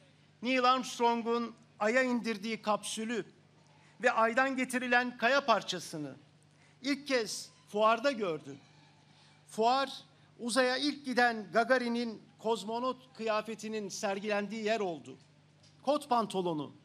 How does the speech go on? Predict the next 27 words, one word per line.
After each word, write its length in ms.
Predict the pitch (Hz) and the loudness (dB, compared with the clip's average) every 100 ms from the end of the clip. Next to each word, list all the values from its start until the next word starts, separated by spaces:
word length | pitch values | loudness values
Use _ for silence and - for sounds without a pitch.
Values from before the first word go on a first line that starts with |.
| _ _ | _ _
yürüyen 360 | 196 254 269 262 | -2 4 4 6
merdiveni 600 | 240 214 185 190 156 143 - _ _ - | 4 4 2 -2 -4 -10 -16 _ _ -2
ilk 260 | 285 285 | -2 0
kez 360 | 277 233 - - | -2 -2 -4 -2
fuarda 400 | 214 220 233 269 | 4 6 6 2
tanıdık. 400 | 220 180 139 131 _ _ _ _ _ _ _ - | 0 -4 -8 -16 _ _ _ _ _ _ _ -6
Ülkemizin 520 | 208 208 247 214 269 | -4 -2 -2 0 0
sanat 460 | - 226 262 262 | 0 2 2 2
güneşi 560 | 262 240 220 226 233 202 | 0 -2 -2 -4 -6 -6
Zeki 340 | 156 214 226 233 | -6 -6 -2 -2
Müren'i 360 | 226 226 240 | 0 0 0
ve 140 | 226 214 | 0 2
daha 220 | 214 208 | 4 4
nice 320 | 214 277 254 | 2 0 -2
kıymetli 480 | 233 226 214 220 220 | -2 -2 -2 -4 -8
sanatçıyı 760 | - 208 208 208 214 214 226 233 - - - - | -4 -2 -2 -2 -6 -4 -6 -6 -16 -20 -20 -6
ilk 260 | 277 277 | -6 -4
kez 360 | - 262 - - - _ | -4 -4 -4 -12 -20 _
fuarda 420 | 208 220 226 269 | 2 2 4 0
görme 380 | 240 226 202 190 | 2 2 2 -2
şansı 380 | - 180 - 170 | -2 -4 -6 -10
yakaladık. 560 | 165 151 135 139 - _ _ _ _ _ _ | -8 -10 -10 -14 -20 _ _ _ _ _ _
Her 220 | - 226 247 | 2 4 4
sene 400 | - 220 220 220 | 0 0 0 -2
usta 380 | 220 - - | -6 -8 0
oyuncuların 600 | 262 254 233 196 226 220 | 0 2 -2 0 0 0
oyunlarıyla 840 | 208 208 208 202 226 214 196 185 | 0 -2 -2 -2 -4 -2 -2 -2